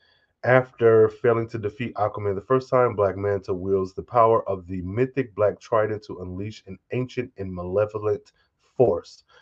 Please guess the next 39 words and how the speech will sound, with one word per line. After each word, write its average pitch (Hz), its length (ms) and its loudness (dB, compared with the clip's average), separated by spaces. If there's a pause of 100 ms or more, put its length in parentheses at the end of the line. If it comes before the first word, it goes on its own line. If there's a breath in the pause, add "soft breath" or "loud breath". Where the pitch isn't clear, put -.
(160 soft breath)
Hoping 123 280 6
to 113 240 -6
end 135 240 4
his 131 200 0
reign 104 240 0
of 95 120 -6
terror, 92 460 -2
Aquaman 101 680 -4
forges 101 380 0
an 87 180 -8
unlikely 147 460 0
alliance 92 420 -2
with 92 120 -6
his 95 140 -8
brother 98 380 0 (140)
Orm, 131 560 4 (840 loud breath)
the 98 120 -4
former 127 400 4
king 113 320 -6
of 107 100 0
Atlantis. 101 600 -4 (340 soft breath)
Setting 139 300 2
aside 131 260 4
their 110 140 0
differences, 101 560 -4
they 95 160 -2
join 95 260 0
forces 101 400 -2
to - 80 -20
protect 95 440 -6
their 92 100 -4
kingdom 117 440 -8
and 101 100 -10
save 95 280 -6
the 87 80 -8
world 87 300 -6
from 85 220 -18
irreversible 87 680 -8
destruction. - 680 -12